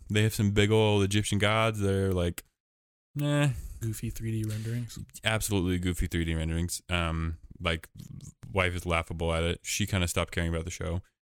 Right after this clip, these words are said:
Speaker 1: Um, but we still got through it. We got through all six episodes. Um, I, I liked it a lot. I thought it was great. I, I'm giving it eighty-two. I think it's better than Hawkeye,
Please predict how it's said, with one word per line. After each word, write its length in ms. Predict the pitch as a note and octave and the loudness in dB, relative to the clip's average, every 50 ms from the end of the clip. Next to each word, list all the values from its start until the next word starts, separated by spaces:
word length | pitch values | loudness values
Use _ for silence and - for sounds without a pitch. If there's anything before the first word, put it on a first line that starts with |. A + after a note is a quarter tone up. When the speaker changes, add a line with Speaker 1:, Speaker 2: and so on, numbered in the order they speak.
| _ _ _ _ _ - | _ _ _ _ _ -6
Speaker 1:
Um, 240 | F2+ E2+ E2 D#2+ D#2+ | -4 -4 -2 -2 -2
but 100 | E2 D#2+ | -2 -2
we 60 | F2 F#2 | -2 -2
still 180 | - - F#2 | 0 0 0
got 180 | F2 F2+ D#2+ - | 0 0 -2 -2
through 160 | - E2 D#2+ | -2 -2 -2
it. 20 | |
We 60 | D2+ E2 | -2 -2
got 160 | F2 E2 - | -4 -4 -4
through 140 | - E2 D#2+ | -4 -4 -2
all 100 | E2 E2 | -2 -4
six 200 | - F2 D#2+ E2+ | -4 -6 -6 -6
episodes. 440 | D#2+ D#2+ - D#2+ D#2 D#2+ E2 - _ _ _ _ _ _ _ _ _ _ - | -8 -6 -6 -6 -6 -6 -8 -10 _ _ _ _ _ _ _ _ _ _ -10
Um, 500 | E2 E2+ E2 D#2+ D#2+ D#2 D#2 D#2+ D#2+ - _ - - | -6 -6 -4 -4 -6 -8 -8 -10 -10 -12 _ -10 -4
I, 200 | F2 F2+ F2+ E2+ E2 - - | -2 -2 -2 -2 -4 -6 -4
I 100 | - F#2 | -2 0
liked 220 | F#2 F2 D#2+ E2 - | 0 0 -2 -4 -6
it 60 | E2 | -6
a 40 | D#2 | -6
lot. 140 | D#2 D#2 | -6 -4
I 60 | D#2 E2 | -4 -4
thought 100 | F#2 E2 | -4 -4
it 40 | |
was 80 | D#2 D#2+ | -4 -4
great. 280 | - D#2+ D#2 D#2 - - - | -4 -4 -4 -6 -6 -8 -8
I, 120 | E2+ E2+ - | -8 -8 -6
I'm 100 | - F#2 | -4 0
giving 200 | G2 G#2 G2 F#2+ | 2 2 2 2
it 60 | E2+ C#2+ | 2 2
eighty-two. 600 | F2 F2+ F2+ F2 - - F#2 F2 F2 F2 E2+ E2 - _ _ - | 0 0 0 0 0 0 2 2 2 0 -2 -4 -8 _ _ -8
I 100 | - F2+ | -6 -4
think 180 | - G2+ F#2 F2+ | -2 -2 -2 -2
it's 120 | E2+ E2 | -2 -4
better 220 | E2 F2 E2+ F2 | -2 0 2 2
than 140 | F2+ F#2 F2+ | 2 2 2
Hawkeye, 540 | F2 F2+ F2+ F2+ - G2 F2 F2 F2+ F#2 F2+ | 0 0 0 0 0 0 0 2 0 0 -2